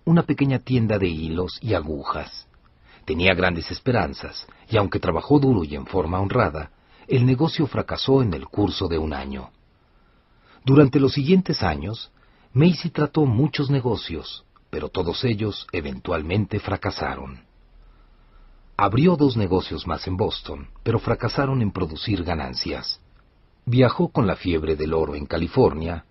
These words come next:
pero no logró hacerse rico. Vendió equipos a los mineros del oro, pero cuando el oro se acabó,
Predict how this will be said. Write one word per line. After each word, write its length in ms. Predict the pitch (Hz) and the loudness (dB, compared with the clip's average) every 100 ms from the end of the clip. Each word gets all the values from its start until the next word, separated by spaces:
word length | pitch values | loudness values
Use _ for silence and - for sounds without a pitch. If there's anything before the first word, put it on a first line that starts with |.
| _ | _
pero 240 | - 95 92 | 0 2 4
no 160 | 131 | 6
logró 400 | 151 135 143 90 | 6 6 4 4
hacerse 420 | 71 - 78 - | 0 -4 -4 -4
rico. 500 | 76 71 - 76 - - _ _ _ _ _ _ _ - | -6 -6 -8 -8 -8 -14 _ _ _ _ _ _ _ 0
Vendió 360 | 123 123 135 180 | 4 6 6 4
equipos 480 | - 175 139 135 | 4 0 2 2
a 60 | 131 | 2
los 140 | 104 | 2
mineros 420 | 90 87 98 90 85 | 0 2 2 2 2
del 160 | 95 | 2
oro, 300 | 85 67 - - _ - | 2 0 -10 -18 _ -8
pero 220 | 90 78 | -4 -4
cuando 300 | 80 82 76 | -2 -2 -2
el 80 | 73 | -4
oro 180 | 82 80 | -2 -2
se 120 | - | -2
acabó, 440 | 90 123 110 73 | 0 0 0 -2